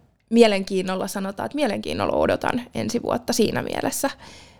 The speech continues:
myöskin niemivörksyn osalta. Ja musta se myös kertoo hienosti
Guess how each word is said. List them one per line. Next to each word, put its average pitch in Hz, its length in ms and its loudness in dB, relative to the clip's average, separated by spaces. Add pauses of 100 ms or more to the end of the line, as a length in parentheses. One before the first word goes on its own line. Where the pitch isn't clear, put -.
myöskin 240 300 4
niemivörksyn 214 600 2
osalta. - 380 -2 (320)
Ja 117 260 2
musta 220 280 -4
se - 240 0
myös 190 280 -6
kertoo 202 440 -2
hienosti 214 580 -4